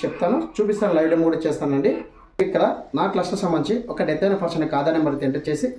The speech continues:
గెట్ డీటెయిల్స్ మీద క్లిక్ చేస్తున్నాను. So, క్లిక్ చేసిన వెంటనే ఇక్కడ మనకి hand over new ఆరోగ్యశ్రీ కార్డు to family అని చెప్పేసి వస్తుంది ఆప్షన్. So, ఇక్కడ మనకి ఒకవేళ వాళ్ళకి హ్యాండ్ ఓవర్ చేసి తగిన, so, మనం ఎస్ అని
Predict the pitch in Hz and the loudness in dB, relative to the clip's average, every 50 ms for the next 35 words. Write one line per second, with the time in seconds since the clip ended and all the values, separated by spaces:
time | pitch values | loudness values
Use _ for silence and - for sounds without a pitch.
0 | 139 151 208 202 196 175 160 156 147 139 - 147 165 165 - 139 - - - 139 | -2 0 0 2 2 0 0 0 0 -2 -2 -2 -2 -2 -4 -6 -6 -6 -6 -6
1 | 131 - 131 120 117 117 - - - - _ _ - - 185 190 190 180 - - | -4 -4 -4 -4 -4 -4 -8 -14 -20 -20 _ _ -4 -4 -2 0 -2 -2 0 2
2 | 254 254 254 247 220 196 180 165 160 156 170 208 - - 170 - 247 226 214 196 | 2 4 4 4 4 2 2 2 2 2 2 0 0 -2 -4 -2 0 0 2 2
3 | 180 165 165 220 254 262 247 - - - - - - - - - 147 175 214 220 | 0 0 0 0 -2 -2 -2 -8 -14 -18 -20 -20 -20 -16 -6 -2 0 2 2 4
4 | 220 220 226 208 180 170 185 196 185 143 147 156 165 165 170 165 - 165 160 156 | 4 4 4 4 4 4 4 4 2 2 2 0 2 2 0 -2 0 -2 -2 -2
5 | - 175 196 226 - - - - - - - - - 208 233 - - 160 147 151 | 0 0 0 0 0 -4 -10 -16 -20 -20 -10 -4 -2 -2 0 2 2 2 2 4
6 | 156 160 147 143 147 139 135 147 139 - 226 254 247 170 151 156 - 160 139 123 | 4 2 2 2 0 0 -2 -2 -2 0 -2 0 0 -2 -4 -2 0 0 0 0
7 | 117 - 127 127 - - 127 120 - - - 262 240 - 190 - - 254 233 214 | 0 -2 -4 -4 -4 -4 -4 -6 -6 -4 -2 -2 -2 0 -4 -2 0 0 0 2
8 | 202 175 165 165 226 247 262 - - - 156 - 160 208 220 202 185 175 165 139 | 2 0 0 0 0 -2 -2 -2 -4 -4 -4 -2 2 2 4 4 4 2 2 2
9 | 143 151 170 175 175 170 - - 151 - - 147 147 139 143 - 247 - - - | 0 2 4 4 4 2 2 0 -2 -2 0 0 0 0 0 0 -2 -2 -4 -10
10 | - _ _ - 175 175 196 190 165 160 - 180 175 165 | -18 _ _ -4 -2 0 2 2 0 0 0 0 0 0